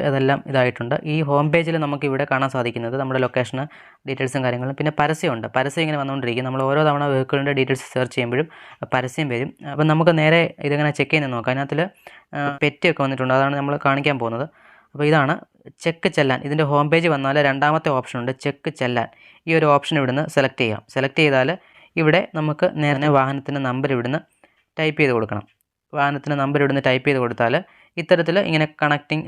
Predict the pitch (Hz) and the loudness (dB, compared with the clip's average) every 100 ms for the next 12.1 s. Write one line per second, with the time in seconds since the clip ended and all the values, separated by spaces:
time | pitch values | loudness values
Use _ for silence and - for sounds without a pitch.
0 | 139 147 135 151 143 139 131 131 127 123 | 0 2 2 0 0 0 0 -2 0 0
1 | 117 113 175 - _ _ _ 156 151 156 | 0 -4 -8 -10 _ _ _ 2 2 2
2 | 151 143 - 147 120 147 156 156 160 160 | 0 0 -2 -2 -2 -4 -2 -2 0 0
3 | 143 135 123 131 131 135 135 127 135 127 | 0 0 0 -2 -2 -2 -2 -2 -4 -6
4 | 127 123 123 120 113 110 120 - - 151 | -4 0 2 2 0 -4 -6 -6 -4 0
5 | 180 170 165 147 156 151 131 127 123 123 | 4 4 2 0 0 0 0 0 0 0
6 | 120 107 104 - - 156 160 156 147 170 | -2 -6 -10 -20 -6 -2 2 2 0 0
7 | 160 127 127 143 135 139 139 131 - 135 | -2 -4 -2 -2 -2 -2 0 -2 -4 -4
8 | 135 135 139 - 135 127 131 135 131 131 | -2 -2 -2 -6 -4 -2 0 0 0 -2
9 | 131 131 127 123 131 127 120 120 127 120 | -2 -2 -2 -2 -2 -2 0 0 0 0
10 | 123 180 _ _ _ - - 135 - 160 | -2 -4 _ _ _ -20 -4 -4 2 2
11 | 147 135 131 127 156 139 135 127 120 107 | 2 0 0 0 -2 -6 -4 -4 -2 -4